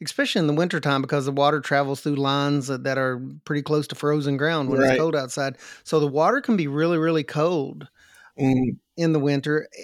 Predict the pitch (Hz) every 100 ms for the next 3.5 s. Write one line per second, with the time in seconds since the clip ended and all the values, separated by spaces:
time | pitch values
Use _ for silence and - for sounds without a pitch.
0 | - - - 185 196 160 185 185 175 180
1 | 170 156 143 165 165 170 160 160 156 156
2 | - - 143 156 160 170 165 156 147 147
3 | 147 143 139 139 127